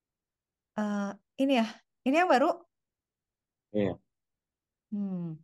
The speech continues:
Speaker 1: oke. Nih ya, Vin, Kak Cika tunjukin. Jadi, ini tuh yang baru adalah Kak Cika nambahin ini. Mana? Oh. Eh, nah ini, Vin.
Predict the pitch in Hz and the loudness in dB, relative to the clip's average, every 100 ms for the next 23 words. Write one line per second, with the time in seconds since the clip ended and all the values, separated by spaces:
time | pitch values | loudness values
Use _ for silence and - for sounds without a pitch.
0 | _ _ _ _ _ 165 - 190 175 165 | _ _ _ _ _ -20 -10 -8 -8 -12
1 | _ _ _ 214 208 240 - _ _ _ | _ _ _ -4 -2 -4 -8 _ _ _
2 | _ 233 233 233 202 214 202 202 190 190 | _ -2 -2 -4 -6 -4 -4 -4 -6 -6
3 | 165 - _ _ _ _ _ _ _ 202 | -8 -10 _ _ _ _ _ _ _ -2
4 | 190 170 190 214 262 - - 214 214 247 | -2 0 -2 -2 -4 -8 -8 -6 -4 -2
5 | 254 240 196 180 196 220 190 190 180 180 | 0 2 2 2 -2 -2 -4 -2 -2 -2
6 | 208 233 - _ _ _ _ _ 202 202 | -4 -6 -14 _ _ _ _ _ -8 -6
7 | - 226 233 214 202 214 226 233 226 226 | -2 0 0 0 -2 -2 0 2 0 0
8 | 226 - _ _ _ _ _ _ _ _ | -4 -10 _ _ _ _ _ _ _ _
9 | _ _ _ _ _ _ _ _ _ _ | _ _ _ _ _ _ _ _ _ _
10 | _ _ _ - 160 151 _ _ - - | _ _ _ -18 -16 -16 _ _ -18 -18
11 | - _ _ _ _ _ _ _ _ _ | -20 _ _ _ _ _ _ _ _ _
12 | _ _ _ _ _ _ _ _ _ 294 | _ _ _ _ _ _ _ _ _ -10
13 | - _ _ _ _ _ 214 208 247 277 | -10 _ _ _ _ _ -2 0 2 2
14 | 302 285 254 269 | 2 -2 -2 -4